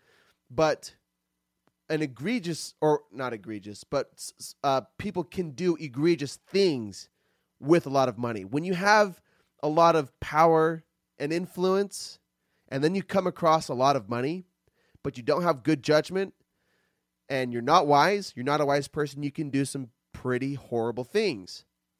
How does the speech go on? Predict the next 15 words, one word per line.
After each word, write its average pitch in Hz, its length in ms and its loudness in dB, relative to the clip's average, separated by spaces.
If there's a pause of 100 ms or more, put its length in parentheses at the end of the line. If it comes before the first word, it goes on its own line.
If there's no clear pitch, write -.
(1080)
Uh, 127 360 2 (100)
eh, 143 180 -2
you 135 200 -4
can, 123 500 -4 (240)
well, 110 240 -6
I 120 100 -2
don't 123 120 -2
wanna 107 160 -6
go 110 100 -8
through 107 220 -8
examples. 143 680 -4
You 156 140 -8
could 147 160 -12
probably 156 320 0
imagine 151 680 -2